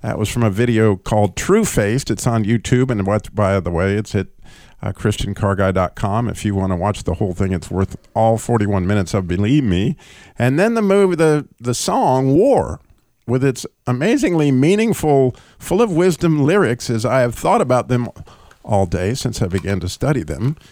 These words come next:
It's from nineteen seventy-five. Again, the band was called War, but the mo-, the show was, the, excuse me, the song was called Lowriders.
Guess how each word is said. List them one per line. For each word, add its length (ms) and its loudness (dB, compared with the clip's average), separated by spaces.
It's 140 -6
from 180 -4
nineteen 460 -2
seventy-five. 760 0
Again, 240 -2
the 80 -2
band 320 -2
was 140 -4
called 360 -2
War, 480 -2
but 240 -6
the 60 -2
mo-, 260 -2
the 120 -2
show 220 -2
was, 300 -4
the, 280 -4
excuse 380 -6
me, 120 -4
the 160 -2
song 640 0
was 140 -4
called 240 2
Lowriders. 720 0